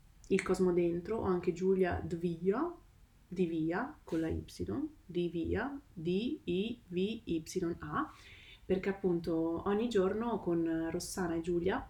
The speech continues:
che è un'altra, sono altre due ragazze, un'insegnante di yoga e una grafica, ma anche, insomma, fa anche tante altre cose Giulia, eh, facciamo la nostra rubrica Stiamo Insieme, quindi ognuna di noi a rotazione, eh, fa un post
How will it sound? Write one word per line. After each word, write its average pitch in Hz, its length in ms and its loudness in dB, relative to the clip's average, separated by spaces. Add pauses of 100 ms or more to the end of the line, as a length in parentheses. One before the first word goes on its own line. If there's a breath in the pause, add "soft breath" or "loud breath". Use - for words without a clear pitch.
(120)
che - 120 -8
è - 20 -2
un'altra, 165 360 -4
sono 170 160 -4
altre 170 140 -4
due 170 100 -2
ragazze, - 400 -6
un'insegnante 170 380 -4
di 170 100 -2
yoga 170 420 -2 (260 loud breath)
e 170 180 4
una 170 260 4
grafica, 170 560 -4
ma 165 280 -4
anche, 165 280 -6
insomma, 165 560 -6
fa 170 100 -8
anche 175 440 -4 (100)
tante 175 280 -4
altre 175 200 -8
cose 175 220 -4
Giulia, 190 300 -2 (640 loud breath)
eh, 175 420 2
facciamo 196 840 2
la 170 140 2
nostra 175 380 0
rubrica 208 500 0
Stiamo 175 300 0
Insieme, 185 580 2 (220 loud breath)
quindi 185 220 4
ognuna 208 220 4
di 233 120 0
noi 208 280 2
a 190 60 -2
rotazione, 220 840 -2
eh, 160 200 -2
fa 170 120 -4
un 190 120 0
post - 440 -4